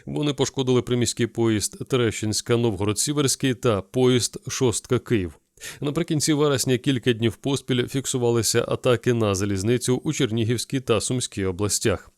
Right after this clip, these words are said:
Це призвело до зміни маршрутів поїздів і, відповідно, пасажири затрималися у дорозі.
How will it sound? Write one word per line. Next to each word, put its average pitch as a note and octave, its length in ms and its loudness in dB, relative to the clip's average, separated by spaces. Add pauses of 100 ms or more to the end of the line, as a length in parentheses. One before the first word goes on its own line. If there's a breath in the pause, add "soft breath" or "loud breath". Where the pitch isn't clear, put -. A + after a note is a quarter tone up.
(320 loud breath)
Це F3 220 0
призвело C#3+ 440 0
до B2 440 2
зміни B2+ 360 0
маршрутів A2+ 460 -2
поїздів A2+ 680 0
і, B2+ 80 0
відповідно, A#2 540 -2
пасажири A2+ 680 2
затрималися A#2 880 0
у A#2 140 -4
дорозі. G2+ 440 -2